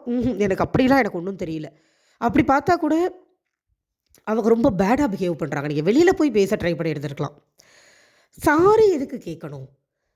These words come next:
எங்கேயோ ஹர்ட் பண்ணியாச்சு, என்னவோ பேசியிருப்பேன், அவரே சொல்றாரு, "என்னத்தையாவது பேசியிருப்போம், ஒரு ஃப்ளோல பண்றது தான்"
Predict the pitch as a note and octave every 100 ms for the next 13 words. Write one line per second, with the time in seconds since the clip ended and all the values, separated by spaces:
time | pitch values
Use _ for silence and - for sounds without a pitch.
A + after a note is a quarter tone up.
0 | _ - - G#3 B3 C4+ E4+ C#4 B3+ C4
1 | C4 A3+ A3 A#3 A#3+ A3 C4 C#4 A3+ A3
2 | G#3 B3 G3 G3+ B3 A#3+ F3 E3 G3 B3
3 | B3+ D4 A3 G#3+ A3 G3+ F#3+ F3+ F3 G#3+
4 | A#3+ A#3 F3 F3 E3+ E3 D#3 -